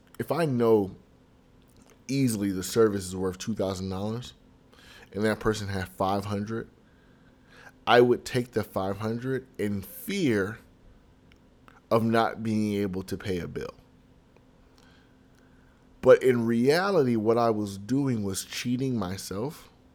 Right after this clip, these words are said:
cheating my family, and also cheating my team.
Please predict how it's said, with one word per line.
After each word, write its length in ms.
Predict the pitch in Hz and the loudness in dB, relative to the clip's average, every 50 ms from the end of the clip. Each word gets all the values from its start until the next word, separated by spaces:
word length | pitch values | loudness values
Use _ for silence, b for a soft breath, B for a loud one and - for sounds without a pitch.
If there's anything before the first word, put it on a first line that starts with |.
| _ _ _ _ _ _ _ _ _ - _ _ _ - | _ _ _ _ _ _ _ _ _ -20 _ _ _ -14
cheating 400 | - - 131 127 123 123 117 113 | -6 -2 0 2 2 2 0 0
my 180 | 101 92 87 80 | -2 -2 -4 -6
family, 680 | - - - 104 104 104 104 117 127 139 156 165 165 - _ - _ _ _ _ _ _ _ B B B B B B B | -8 -6 -4 -2 -2 -2 -4 -4 -4 -6 -6 -8 -10 -14 _ -20 _ _ _ _ _ _ _ B B B B B B B
and 120 | 107 110 | -4 -2
also 320 | 101 117 113 107 - 104 | 0 0 -2 -2 -4 -6
cheating 420 | 95 - - - 120 110 110 98 95 | -8 -6 -4 -4 -2 -2 -2 -4 -6
my 160 | 90 85 85 90 - | -6 -8 -10 -12 -14
team. 500 | - - 220 220 175 107 82 67 64 | -8 -4 -2 -2 0 -2 -4 -6 -12